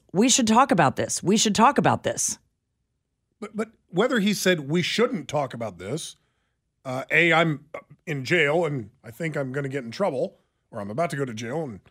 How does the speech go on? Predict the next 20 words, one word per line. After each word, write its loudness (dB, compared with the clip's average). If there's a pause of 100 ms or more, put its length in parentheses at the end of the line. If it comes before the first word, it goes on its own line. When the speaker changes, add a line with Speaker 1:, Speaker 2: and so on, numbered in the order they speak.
(520)
Speaker 2:
uh, -10 (100)
they're -6
trying -4
to -16 (200)
nab -2
me 0
for -8
this -8
murder, 0 (580)
or, 2
"We -2
should -2 (100)
talk -6
about -8
this," -14 (220)
w-, -16 (100)
why -2
would -2
it -8
matter? -10